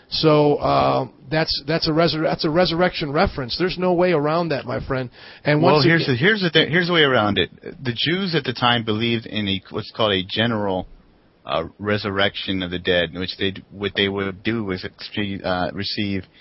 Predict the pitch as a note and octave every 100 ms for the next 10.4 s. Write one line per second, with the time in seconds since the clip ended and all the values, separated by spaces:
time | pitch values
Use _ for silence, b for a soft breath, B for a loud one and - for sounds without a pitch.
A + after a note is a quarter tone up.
0 | b - F#2+ - A2+ A2 - F#2 D#2+ D#2+
1 | D2+ E2+ F2+ E2+ F#2+ - - F#2+ E2+ A2
2 | G2+ F2+ E2+ E2 E2+ _ B B B -
3 | G#2+ B2 A#2 G2+ A2+ G#2 G2+ G2+ - -
4 | A#2 G#2 F#2+ F#2 A2+ A2+ - G#2+ F#2 F2+
5 | G#2+ F#2+ F2+ - B B - E3+ D3+ D3
6 | C#3 C3 B2 - E3+ G3+ C#3+ B2 A2+ B2+
7 | A#2+ A2 G2+ F#2+ F#3 D3 G2+ F2+ E2+ -
8 | D#2 C2+ - _ _ _ b b _ -
9 | - G2+ A#2+ B2 G#2+ G2 A2 C3+ B2 F#2+
10 | G#2 F#2+ F2+